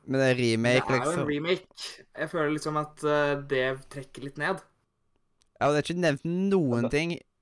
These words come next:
Speaker 3: det er,
Speaker 1: whatsoever i
Speaker 3: det er,
Speaker 1: noen priser her.
Speaker 3: det er,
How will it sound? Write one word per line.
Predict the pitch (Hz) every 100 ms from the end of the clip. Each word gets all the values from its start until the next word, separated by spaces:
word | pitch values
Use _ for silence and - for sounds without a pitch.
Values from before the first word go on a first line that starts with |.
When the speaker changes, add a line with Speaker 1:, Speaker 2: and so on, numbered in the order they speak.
| _
Speaker 3:
det | -
er, | - _ _ -
Speaker 1:
whatsoever | 170 175 151 131 151 131 113 139 156
i | 151 139
Speaker 3:
det | 135 131 127
er, |
Speaker 1:
noen | 123 120
priser | - 120 143
her. | 131 139
Speaker 3:
det | 139
er, | 139 160 143